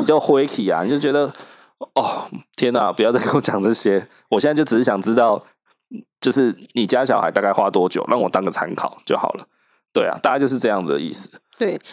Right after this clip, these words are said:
Speaker 2: 通常你越观察之后，你就会开始陷入两难的决-，的那个时候。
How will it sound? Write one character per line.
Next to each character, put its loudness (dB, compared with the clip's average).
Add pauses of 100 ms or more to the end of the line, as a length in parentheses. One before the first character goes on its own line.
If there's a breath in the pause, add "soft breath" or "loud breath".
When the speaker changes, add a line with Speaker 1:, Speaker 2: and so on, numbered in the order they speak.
Speaker 2:
通 2
常 0
你 0
越 2
观 0
察 -2
之 -2
后， 0
你 0
就 0
会 0
开 -4
始 -2
陷 0
入 2
两 -4
难 -6
的 -2 (140)
决-， 0 (420)
的 0 (120)
那 0
个 0
时 -4
候。 -4